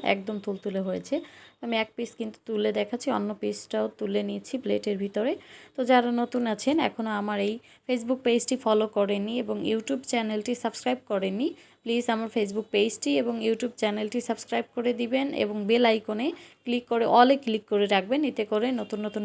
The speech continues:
ভিডিও আপলোড দেওয়ার সাথে সাথে আপনাদের কাছে নোটিফিকেশন চলে যাবে। তো যদি একটু হলেও আপনাদের কাছে আমার ভিডিওটা ভালো লেগে থাকে, তাহলে ছোট একটা লাইক দিয়ে পাশেই থাকবেন। আর কেমন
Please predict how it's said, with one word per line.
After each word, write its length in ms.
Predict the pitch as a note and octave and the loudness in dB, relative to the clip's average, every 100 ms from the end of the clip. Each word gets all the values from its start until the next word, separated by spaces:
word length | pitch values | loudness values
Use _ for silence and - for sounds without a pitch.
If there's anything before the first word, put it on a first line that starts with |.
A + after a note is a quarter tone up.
| G#3 | -2
ভিডিও 160 | G#3 G#3+ | 0 0
আপলোড 220 | G3+ G#3+ G3 | 0 -6 -4
দেওয়ার 180 | A3 - | -4 -4
সাথে 200 | B3 B3+ B3 | -6 -6 -6
সাথে 180 | C4 B3+ | -4 -4
আপনাদের 300 | A#3 G#3+ G3+ G3 | -4 -4 -4 -6
কাছে 160 | G3+ C#4+ A#3+ | -6 -4 -4
নোটিফিকেশন 580 | G#3 G#3 G#3+ G#3 - C#4+ B3+ | -4 -6 -6 -6 -4 -2 0
চলে 200 | G3 F#3 F3 | 0 0 -2
যাবে। 180 | F3 F3+ - - - - | -4 -8 -12 -20 -12 -6
তো 60 | A#3+ | 0
যদি 240 | B3+ C#4+ D#4 D#4+ - | 0 2 2 2 2
একটু 180 | B3+ - C4 | 0 -2 0
হলেও 240 | C4 B3+ C#4 B3 | 2 4 4 2
আপনাদের 340 | A#3 A#3 A3 A3+ | 0 -2 -2 -2
কাছে 160 | A3+ A3 | -4 -2
আমার 140 | G#3+ G3 | -4 -4
ভিডিওটা 360 | G3+ G#3+ G#3 A#3 G#3 | -4 -2 -2 -2 0
ভালো 180 | G#3+ A#3+ B3 | 2 4 4
লেগে 180 | F#3+ F#3 F#3+ | 2 0 -4
থাকে, 200 | G3 F4 D#4 | -6 -4 -2
তাহলে 200 | A#3 A3+ | -2 -2
ছোট 140 | - A#3+ A3 | -6 -6 -6
একটা 140 | - G#3 | -6 -2
লাইক 160 | G3+ F#3 F3+ | 0 0 -2
দিয়ে 140 | C#4 E4+ | -4 -2
পাশেই 260 | A3 - G#3 G#3 | -2 0 0 0
থাকবেন। 300 | E3 E3 E3+ - - - - | -2 -2 -6 -8 -20 -6 2
আর 80 | G#3 G#3 | 2 4
কেমন 220 | A3+ C4 | 4 4